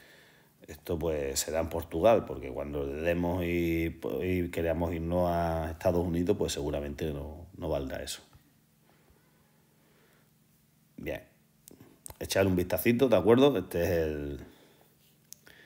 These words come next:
el contrato que tenéis que imprimiros, ¿vale? Tenéis que imprimirlo, rellenarlo y volverlo a cargar en la web, junto con su, el D N I.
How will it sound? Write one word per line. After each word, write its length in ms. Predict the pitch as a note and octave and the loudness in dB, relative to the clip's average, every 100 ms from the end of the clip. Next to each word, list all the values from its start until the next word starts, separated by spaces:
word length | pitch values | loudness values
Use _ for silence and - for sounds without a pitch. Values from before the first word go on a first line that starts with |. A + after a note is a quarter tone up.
| - - _ - _ _ _ _ - | -20 -20 _ -20 _ _ _ _ -4
el 120 | F2 | -2
contrato 440 | E2+ E2+ G#2 A#2+ | -2 4 4 4
que 120 | B2+ F2 | 2 0
tenéis 340 | E2 E2 E2+ | 0 -2 -4
que 300 | - F2 E2+ | -2 0 0
imprimiros, 560 | E2+ D#2+ E2 G#2 C3+ A2+ | -2 -4 0 2 4 6
¿vale? 280 | A#2+ F#3+ B3 - - _ _ _ - - - E2 | 6 4 -2 -12 -20 _ _ _ -20 -20 -14 -10
Tenéis 220 | E2 E2 | -6 -4
que 60 | D#2+ | -4
imprimirlo, 520 | - F2 B2 A#2+ A#2+ | -4 2 4 4 2
rellenarlo 600 | F#2+ F2 G2+ B2+ C#3+ D3 - | 2 0 2 4 4 2 6
y 100 | C3+ | 6
volverlo 460 | A2 F#2 F#2+ F#2 | 6 6 4 4
a 60 | E2+ | 2
cargar 400 | E2 E2+ E2 - | 2 2 0 -2
en 120 | G2 | 0
la 60 | F#2+ | 2
web, 240 | G#2+ A#2 - - - - | 6 4 4 -10 -14 -2
junto 340 | A#2 A#2 G2+ | -2 0 -2
con 160 | F#2 F#2 | 0 -4
su, 180 | - F2 | -4 -6
el 100 | E2 | -4
D 100 | D#2+ | -4
N 160 | D2 | -6
I. 80 | C2 | -8